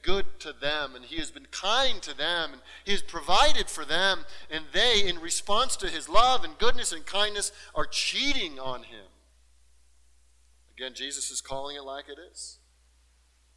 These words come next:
This is an indictment on humanity, and let me propose, this is not just the, uh, generation that he's speaking to. I think by extension, Jesus, uh, makes a statement that, uh, applies to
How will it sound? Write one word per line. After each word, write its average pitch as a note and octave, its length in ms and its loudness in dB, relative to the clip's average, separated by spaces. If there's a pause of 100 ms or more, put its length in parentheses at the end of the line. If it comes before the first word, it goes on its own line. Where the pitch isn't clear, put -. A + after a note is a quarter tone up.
(640)
This C3 160 -10
is D3 500 -8
an B2+ 80 -18
indictment B2+ 800 -8 (220)
on D3 500 -12
humanity, C#3 640 -14
and B2+ 160 -18
let C#3 220 -12
me C3 200 -18 (140)
propose, C3+ 640 -8
this C3+ 140 -14
is B2 160 -16
not D#3 240 -6
just - 360 -10
the, B2+ 100 -14
uh, C3+ 240 -16
generation C#3+ 640 -10
that A#2 80 -20
he's A#2+ 120 -14
speaking C3+ 460 -16
to. A#2 280 -20 (360)
I C#3+ 160 -12
think D3 180 -14 (120)
by D3 200 -4
extension, F3+ 640 -12 (300)
Jesus, F3 560 -12 (300)
uh, B2+ 140 -16
makes D#3 340 -8
a B2+ 60 -18
statement D#3+ 580 -14
that, B2+ 200 -16
uh, A#2 440 -16 (240)
applies D#3 520 -6
to B2+ 120 -18